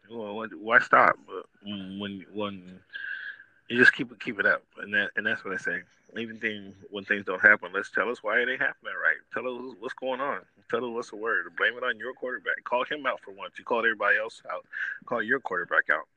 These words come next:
Um, let's see what that happens. So, whose side would you be on in the Baker, uh, Baker Mayfield, Hugh Jackson saga? Uh, do you think that exchange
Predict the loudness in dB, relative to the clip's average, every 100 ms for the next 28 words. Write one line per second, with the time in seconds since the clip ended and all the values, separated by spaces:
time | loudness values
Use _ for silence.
0 | _ _ _ -4 -4 -4 -14 -12 -8 -6
1 | -2 -2 -2 -10 -8 -2 0 0 -4 -20
2 | _ _ _ _ _ _ _ -20 -20 -20
3 | -8 -6 -2 -4 -2 -4 -2 -4 -6 -4
4 | -2 0 0 0 0 4 6 8 8 6
5 | 2 -12 -10 -2 0 0 0 -4 -4 -6
6 | -6 -6 -2 -2 -2 -10 -8 2 8 8
7 | 6 -6 -6 -8 -10 -20 -20 -20 -16 -14
8 | -4 -2 0 0 0 -2 -8 -12 -16 -10
9 | -8 -4 -2 -2 -6 _ _ -18 -14 -10
10 | -12 -10 4 8 8 4 2 2 0 -8